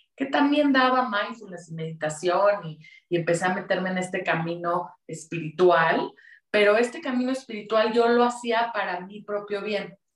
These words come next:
No lo, no era que yo lo compartía, lo compartía con amigos, lo compartía con gente cercana, pero nunca era como,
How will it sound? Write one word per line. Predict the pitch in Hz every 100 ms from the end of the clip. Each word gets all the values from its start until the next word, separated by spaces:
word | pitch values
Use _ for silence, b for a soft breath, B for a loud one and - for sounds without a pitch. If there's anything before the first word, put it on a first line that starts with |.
| _ _ _ B B B
No | - 214 226
lo, | 240 240 -
no | - 226
era | 226 240
que | 214
yo | 202 214
lo | 214
compartía, | - 185 185 180 - 190
lo | 165 160
compartía | 170 175 175 - 226 233
con | 220 185
amigos, | 165 180 202 185 185 185
lo | 156
compartía | 156 151 143 - 185
con | 190
gente | - 185 180 185
cercana, | 170 160 196 208 202 160 139 - _ _ _
pero | 180 180 185
nunca | 208 233 233 226 226
era | 202 196 196
como, | - 175 160 156 156 156